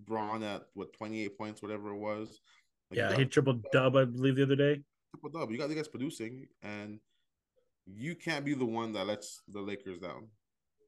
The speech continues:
Speaker 1: consistently,
Speaker 2: Yeah.
Speaker 1: you know. But it is what it is. That's what he's been. He's been consistently in-, inconsistent, you know.
Speaker 2: They have a nice schedule coming up. You got the Blazers for the tournament game, and, uh, you know, they're gonna get out of their division for the tournament right now. And it actually seems like they're one of the teams that really care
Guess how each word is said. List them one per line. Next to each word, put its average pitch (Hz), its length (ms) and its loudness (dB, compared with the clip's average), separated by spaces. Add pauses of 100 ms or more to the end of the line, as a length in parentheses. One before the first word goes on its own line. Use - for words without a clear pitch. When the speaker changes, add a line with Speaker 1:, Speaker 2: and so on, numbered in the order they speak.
Speaker 1:
consistently, 92 580 -8 (160)
Speaker 2:
Yeah. 107 80 -18
Speaker 1:
you 107 80 -10
know. 117 140 -12
But 95 220 -8 (340)
it 117 80 -4
is 120 120 -6
what 123 120 -4
it 117 80 0
is. 117 320 -2
That's 120 280 -4
what 117 140 -4
he's 117 160 -8
been. 110 320 -6 (760)
He's 117 140 -4
been 131 200 0
consistently 131 580 -6
in-, 123 180 -8
inconsistent, 113 600 -8 (240)
you 95 100 -14
know. 107 180 -12 (680)
Speaker 2:
They 180 60 4
have 214 120 6
a 208 40 4
nice 196 160 6
schedule 151 280 4
coming 135 240 4
up. 120 220 4
You 117 100 -6
got 127 220 2
the 120 480 8
Blazers 139 400 6
for 143 120 2
the 120 60 0
tournament 131 400 2
game, 131 220 4
and, 127 160 2
uh, 117 40 0
you 120 200 0
know, 110 180 0 (280)
they're 139 120 10
gonna 135 220 8 (200)
get 135 140 8
out 131 120 8
of 123 80 6
their 123 100 6
division 120 420 4
for 120 100 -2
the 104 80 -4
tournament 123 440 6
right 131 160 2
now. 131 260 6
And 135 100 8
it 127 40 6
actually 139 280 4
seems 139 280 2
like 131 100 4
they're 127 160 6
one 139 100 6
of 131 60 4
the 123 60 -2
teams 139 240 2
that 113 100 0
really 107 220 2
care 123 460 4